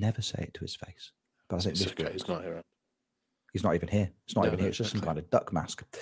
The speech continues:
Speaker 2: No.
Speaker 1: Yeah. Now, we've started this quite friendly, I think. We've started it quite fr-, in, you know, we've, we've laid a, we'd have laid the groundwork of friendship, but realistically speaking, over the course of today's episode, that could all go a little bit awry.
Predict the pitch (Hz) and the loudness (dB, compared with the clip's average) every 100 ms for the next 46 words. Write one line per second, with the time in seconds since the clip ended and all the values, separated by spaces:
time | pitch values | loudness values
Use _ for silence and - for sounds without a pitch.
0 | - - - - - - - - - _ | -8 -8 -6 -6 -6 -10 -14 -18 -20 _
1 | _ _ - 147 165 92 76 - - _ | _ _ -2 4 6 6 4 -4 -18 _
2 | - 214 208 - - _ _ _ _ _ | 10 12 12 8 -4 _ _ _ _ _
3 | _ - 160 - 226 208 196 135 - - | _ 6 6 10 12 12 10 6 6 8
4 | 104 - - 143 160 120 90 80 - _ | 8 10 10 10 8 6 2 0 -8 _
5 | _ _ _ _ - 104 - 73 76 - | _ _ _ _ 0 2 4 2 0 -4
6 | 98 - 123 123 - 113 - 98 - - | -2 2 6 6 6 4 8 6 6 -2
7 | - 107 104 104 80 76 90 87 101 95 | 4 6 6 4 2 2 2 2 2 4
8 | 107 113 117 - - 110 - 117 135 143 | 8 8 8 6 6 6 8 10 12 12
9 | 123 139 139 123 104 85 85 - - 104 | 12 12 12 12 10 6 4 0 6 8
10 | 98 92 - - 82 104 98 92 - _ | 8 4 0 -2 -6 2 6 6 2 _
11 | _ _ 123 131 110 - - - 92 98 | _ _ 10 10 10 6 0 -2 2 4
12 | 95 - 85 92 - - 98 - - 85 | 4 2 2 2 0 2 2 2 -4 0
13 | 82 82 80 - 82 82 101 - 90 85 | 0 0 -4 -2 2 4 4 2 -4 -4
14 | 82 80 80 101 - 87 - 78 80 92 | -4 -4 -4 -6 -6 -6 -6 -8 0 4
15 | 65 69 | 4 2